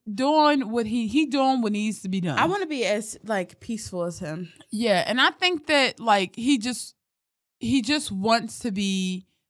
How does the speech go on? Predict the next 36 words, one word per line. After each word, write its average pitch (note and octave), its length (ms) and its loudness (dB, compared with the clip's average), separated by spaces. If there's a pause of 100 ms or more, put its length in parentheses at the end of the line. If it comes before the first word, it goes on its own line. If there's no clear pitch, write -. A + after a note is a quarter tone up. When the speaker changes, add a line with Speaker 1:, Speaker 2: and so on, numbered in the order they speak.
(160)
Speaker 1:
the F#3+ 140 0
good F#3+ 240 -2
guy, C#3+ 400 -4 (840)
Speaker 2:
Mm-hmm. F#3+ 220 -6
Speaker 1:
and G#3+ 140 0
he B3+ 180 0
is. - 580 -8 (260)
Speaker 2:
That's - 180 -20
Speaker 1:
And G#3 120 2
I G#3+ 40 6
Speaker 2:
true. A3 80 2
Speaker 1:
like A#3+ 220 2
that. - 200 0
I F#3 80 4
want A3 220 -2
more G#3+ 160 0
pow-, F#3+ 420 2 (160)
uh, E3 280 -2
powerful, F#3+ 1000 -2 (480)
kind, G#3 720 0 (560)
non-problematic G3+ 960 0
representation F#3 960 -4
of F3 200 -6
sports - 500 -8
players D#3 580 -8
because F3 340 -4
Speaker 2:
Yeah, - 100 -20
he's D4+ 140 -4
a C#4 40 -4
very G3+ 160 0
sweet F3 260 -4
guy. - 100 -6
Speaker 1:
But - 360 0
you E4 140 2
know G4 120 6
what? G4+ 300 4